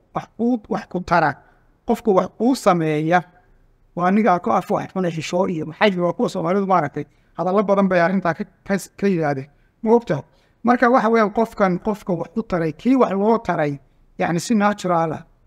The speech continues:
ayuu iskaga jeclaanayaa qofkaas wax taray, ee muxuu ahaa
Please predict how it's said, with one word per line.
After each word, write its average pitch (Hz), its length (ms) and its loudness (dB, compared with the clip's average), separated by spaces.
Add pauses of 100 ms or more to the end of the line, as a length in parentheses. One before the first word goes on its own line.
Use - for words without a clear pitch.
(140)
ayuu 202 240 2
iskaga 190 280 -2
jeclaanayaa 151 680 -2
qofkaas - 580 -6 (320)
wax 160 220 -2 (100)
taray, 185 360 0 (340)
ee 175 80 2
muxuu 165 340 0
ahaa 151 140 -2